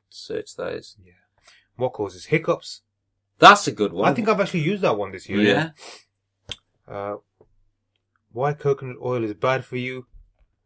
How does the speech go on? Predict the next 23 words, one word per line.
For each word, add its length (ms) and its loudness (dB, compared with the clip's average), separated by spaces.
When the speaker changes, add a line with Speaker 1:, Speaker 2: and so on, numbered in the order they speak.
Speaker 2:
I 80 -8
didn't 160 -14
know 80 -14
coconut 420 -6
oil. 100 -6
I 60 -4
thought 220 -4
coconut 360 -4
oil 220 -2
was 140 -4
one 160 -4
of 100 -4
these 340 -8
cure-alls. 840 0
Speaker 1:
Yeah. 240 -6
Speaker 3:
Coconut 400 -2
Speaker 2:
Can't 100 -6
be 60 -2
bad. 40 2
Speaker 3:
oil 200 2
might 240 0
be 80 -6
bad 500 -2